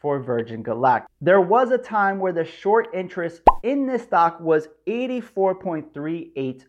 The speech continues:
percent, but that time is no longer. I'm pretty sure that time happened when the stock really took off just as it went public and when we saw share prices at around thirty-five dollars.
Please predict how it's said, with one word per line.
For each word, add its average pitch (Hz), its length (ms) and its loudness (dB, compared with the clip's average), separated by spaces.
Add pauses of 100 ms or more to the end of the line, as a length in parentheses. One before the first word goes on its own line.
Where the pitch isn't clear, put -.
(140)
percent, 120 580 -2 (420)
but 165 140 -2
that 202 180 4
time 185 320 -2
is 175 160 -6
no 156 180 -2
longer. 127 580 -2
I'm 151 180 2
pretty 226 320 -2
sure 202 260 -8
that 170 300 -2
time 185 300 -8
happened 180 640 -2 (280)
when 139 240 -6
the 127 80 -6
stock 160 400 0
really 160 420 -4
took 208 280 -6
off 160 320 2 (340)
just 208 340 0
as 160 240 2
it 170 160 -6
went 139 280 -4 (160)
public 135 580 -2 (340)
and 131 180 -2
when 143 140 0
we 143 100 -2
saw 147 260 2
share 143 220 -4
prices 139 480 -4
at 127 140 -2
around 120 400 -4
thirty-five 117 600 -4
dollars. 156 340 4